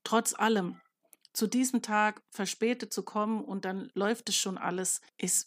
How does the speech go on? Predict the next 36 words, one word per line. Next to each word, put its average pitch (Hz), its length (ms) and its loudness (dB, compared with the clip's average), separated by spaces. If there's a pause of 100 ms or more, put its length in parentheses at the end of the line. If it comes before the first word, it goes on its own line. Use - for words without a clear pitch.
(120)
wirklich - 500 -10 (220)
ziemlich 185 480 -2
ungut. 240 520 2 (640)
Ja, 233 240 0 (100)
und 214 200 -4
irgendwie 226 380 2
auch 214 320 0 (1000)
stolpert 254 480 6
man 220 160 2
dann 220 300 2
in 208 160 2
diesen 202 240 -2
besonderen 190 540 -2
Tag 196 420 -10
rein. 202 280 -4 (400)
Und 247 380 6
ganz 254 320 4
oft - 460 2 (280)
sind's 294 240 8
natürlich 220 400 4
gar 208 180 0
nicht 208 260 -4
die 202 140 0
Mamas, 240 360 4
die 233 100 0
sowieso 214 460 2
gucken, 277 360 2
dass 208 140 0
alle 185 200 0
fertig 285 340 2
sind, 277 200 2
dass 220 120 -4
alles 185 260 0
in 185 180 -6
Timing 240 380 4
ist, 233 220 -6